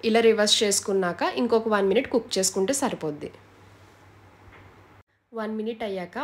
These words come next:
ఒకసారి మళ్ళీ రివర్స్ చేసుకోండి. చూసారు కదా, ఇలానే రెండు సార్లు పర్ఫెక్ట్గా కుక్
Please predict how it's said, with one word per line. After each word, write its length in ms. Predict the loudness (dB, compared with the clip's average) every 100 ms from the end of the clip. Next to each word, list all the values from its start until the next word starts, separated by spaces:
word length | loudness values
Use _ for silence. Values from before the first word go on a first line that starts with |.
| -6
ఒకసారి 280 | -4 -6 -4
మళ్ళీ 180 | -2 -2 -2
రివర్స్ 260 | -2 -4 -4
చేసుకోండి. 540 | -6 -8 -10 -12 -14 -18 -20 -20 -20 -20 -20 -20 -20 -20 -20 -20 -20 -20 -20 -20 -20 -20 -20 -20 -20 -20 -20 -20 -10 -4
చూసారు 380 | -2 0 -2 -2
కదా, 240 | -4 -4 -8 -8 -2
ఇలానే 300 | 0 0 0 2
రెండు 220 | 0 0 -2
సార్లు 300 | -4 -2 -4 0
పర్ఫెక్ట్గా 500 | 0 0 -2 -2 -2 -2
కుక్ 160 | -4